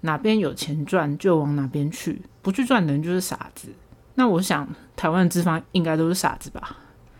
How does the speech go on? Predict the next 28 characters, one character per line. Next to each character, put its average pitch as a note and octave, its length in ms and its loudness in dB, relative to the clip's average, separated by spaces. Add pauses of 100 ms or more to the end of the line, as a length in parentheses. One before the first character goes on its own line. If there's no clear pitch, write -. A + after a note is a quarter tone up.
(1160)
其 D#4+ 160 2
实 F4 80 4
我 A#3+ 100 8
刚 F3+ 160 4
刚 G3+ 160 6
有 - 140 -2
提 - 260 -6
到 F3 280 0
啊， D3 500 -4
轻 C4+ 260 8
松 C4+ 280 6
的 G3+ 80 6
恋 F3 200 -2
爱 E3+ 200 -2
喜 - 340 -6
剧 E3 240 -6
最 G3+ 220 0
容 D3 220 -2
易 F3+ 140 0
受 D#3+ 260 -4
到 D3 240 -4
欢 C#3 360 -8
迎， - 140 -10 (720)
但 D#4+ 120 6
我 F#3 80 4
并 A3 240 4
不 F3+ 140 2
是 G#3 260 2